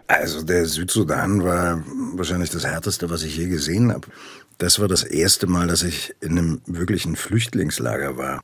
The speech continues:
Die omnipräsenten Kinder, die mit ein paar Fetzen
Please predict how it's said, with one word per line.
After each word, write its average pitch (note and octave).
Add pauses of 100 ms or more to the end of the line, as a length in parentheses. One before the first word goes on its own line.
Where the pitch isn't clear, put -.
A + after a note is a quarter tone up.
(440)
Die E2
omnipräsenten E2
Kinder, E2+
die - (640)
mit D3+
ein A2
paar G2
Fetzen F2+